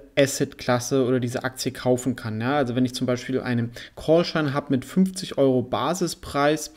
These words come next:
auf die Allianz-Aktie und aktuell ist die Allianz-Aktie achtzig Euro an der Börse wert, dann ist der Wert des Call-Optionsscheins dreißig Euro.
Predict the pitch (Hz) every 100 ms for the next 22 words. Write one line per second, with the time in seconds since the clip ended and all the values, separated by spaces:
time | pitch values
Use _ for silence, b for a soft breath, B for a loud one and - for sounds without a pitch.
0 | B B - 131 127 - - 123 123 123
1 | 160 185 - 156 160 - - 160 156 B
2 | B B B 143 135 139 - 143 131 139
3 | 147 139 131 113 123 123 127 143 - 135
4 | - - 131 123 B B 175 180 - 175
5 | - 147 139 139 139 131 135 135 135 123
6 | 131 135 131 B B B B 135 139 139
7 | 139 117 127 143 147 B B - - 123
8 | - - 131 147 156 123 - - 135 143
9 | - 135 127 - 110 120 123 117 - 117
10 | 127 107 104